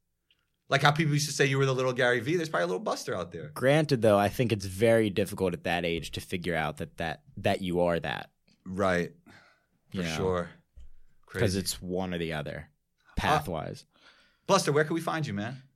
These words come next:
Speaker 2: can find me on social media, at Buster, TikTok, at Buster,
Speaker 1: TikTok.
Speaker 2: uh, Snapchat,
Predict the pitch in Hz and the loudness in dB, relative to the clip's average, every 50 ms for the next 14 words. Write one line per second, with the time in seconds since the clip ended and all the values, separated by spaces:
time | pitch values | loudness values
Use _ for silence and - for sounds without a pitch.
0 | _ - - - 104 104 104 104 101 101 101 101 - 113 107 104 - 110 104 104 | _ -20 -6 -2 0 2 2 2 2 2 2 0 2 2 2 2 0 0 0 0
1 | 104 113 117 123 131 135 - 95 95 95 - - 98 98 95 - - 131 127 135 | 0 0 0 -2 -2 -2 -2 -2 -2 -2 0 2 4 4 4 2 0 -2 -2 -2
2 | 143 147 - - 107 - - 110 117 135 - _ _ _ - 92 - - 104 104 | -4 -6 -6 -6 -8 -2 0 0 0 0 -4 _ _ _ -6 -6 -2 2 2 2
3 | 98 - - 127 127 143 143 - _ _ _ - - - 92 90 90 87 87 87 | 2 2 0 0 0 -2 -4 -8 _ _ _ -16 -8 -6 -4 -4 -2 -2 -4 -4
4 | 85 82 82 87 - - - 101 95 92 - - 110 104 113 127 - | -4 -6 -6 -8 -10 -6 -4 -2 -2 -2 -4 -4 -6 -4 -4 -6 -8